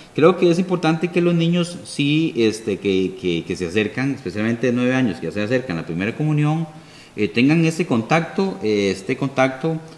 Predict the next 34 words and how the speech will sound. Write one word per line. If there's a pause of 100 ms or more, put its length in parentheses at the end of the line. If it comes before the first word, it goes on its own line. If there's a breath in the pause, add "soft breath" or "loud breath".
con
esas
hostias
que
ellos
van,
eh,
eh,
que
ellos
van
a,
a, (120)
a,
a,
a,
a,
a
comer (420 loud breath)
y
que
es
el
cuerpo
de
Cristo. (320 loud breath)
Eh, (320)
que,
que,
que
tengan
en
sus
manos,